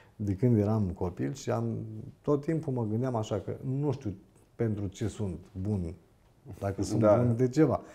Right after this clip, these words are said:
Speaker 1: Dar sunt convins că atunci când voi descoperi, îmi voi pune toate forțele, toată determinarea în acel lucru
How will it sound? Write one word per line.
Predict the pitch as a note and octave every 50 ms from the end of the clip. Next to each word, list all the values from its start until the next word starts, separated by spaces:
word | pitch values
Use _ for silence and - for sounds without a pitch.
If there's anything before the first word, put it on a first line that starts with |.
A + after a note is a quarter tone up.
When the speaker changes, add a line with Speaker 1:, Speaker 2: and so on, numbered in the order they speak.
| - - - - - -
Speaker 1:
Dar | A2+ A#2 A#2+ A#2
sunt | G#2+ - E3 F3
convins | D#3 E3 D#3+ D#3 D#3 C#3+ C#3+
că | -
atunci | - G2 - - C3+ C#3+ C3+ C#3+
când | - C#3 B2+
voi | A2+ G#2+ G#2+ G#2
descoperi, | F#2+ F#2+ G2 F2 - - - F#2+ F2+ - F#2+ F2 E2 D#2 D2+ F2+ G#2 B2+ C3+ - _ _ _ - - - -
îmi | B2 B2+ B2+ B2
voi | B2 B2+ B2+
pune | A2 - C#3 C#3+ D3 D3 C#3 A#2 - - - -
toate | - D#3 D3 D3+ D3+ C#3 C#3+ - D3+ D3
forțele, | C#3 - - - D3 C3+ A#2+ G2+ F2 - F2 F#2 F2+ - -
toată | - C#3 C3 C3 B2+ - -
determinarea | B2+ A#2 A2 A2+ G#2+ A2 - A2 G2+ G2 G#2 G2+ F#2+ F#2 E2+ D#2+ E2+ F#2 G2+ A2 - -
în | - A2 G#2+
acel | G2+ F#2+ - - A2 G2+
lucru | F2+ F#2 G2+ - - D3